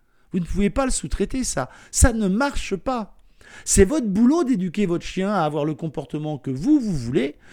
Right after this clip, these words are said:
que vous, vous désirez. Et ce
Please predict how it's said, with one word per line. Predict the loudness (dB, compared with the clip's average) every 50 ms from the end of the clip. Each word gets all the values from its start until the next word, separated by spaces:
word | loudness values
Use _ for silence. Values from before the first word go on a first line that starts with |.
| -20 -20 -20 -2
que | 0 2
vous, | 2 4 6 6 6 6 6
vous | 4 0
désirez. | 2 4 4 4 4 2 -2 -2 -2 -4 -4 -6 -10 _ _ _ _ _ _ _ -20 -20 -8 -2
Et | 0 2 2 0 -2 -8 -18 _
ce | 0 0 4 4 4 4 2